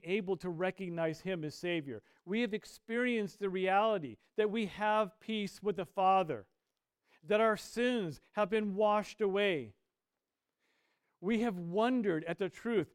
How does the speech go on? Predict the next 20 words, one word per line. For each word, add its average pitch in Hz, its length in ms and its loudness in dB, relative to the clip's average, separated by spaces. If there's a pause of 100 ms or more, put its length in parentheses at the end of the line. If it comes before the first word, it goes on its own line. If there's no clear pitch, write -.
(200)
that 185 140 2
he 247 340 0
has 214 260 0
cast 214 500 0
our 180 220 0
sins 196 680 0 (580)
as 160 220 -4 (100)
far 247 500 6
as 196 560 2
the 185 220 0
east 214 400 -2
is 196 300 2 (120)
from 190 440 0 (160)
the 160 120 0
west. 156 600 2 (840)
And 196 140 0
he 233 100 2
sees 247 380 -2
us 233 260 0
now 202 680 2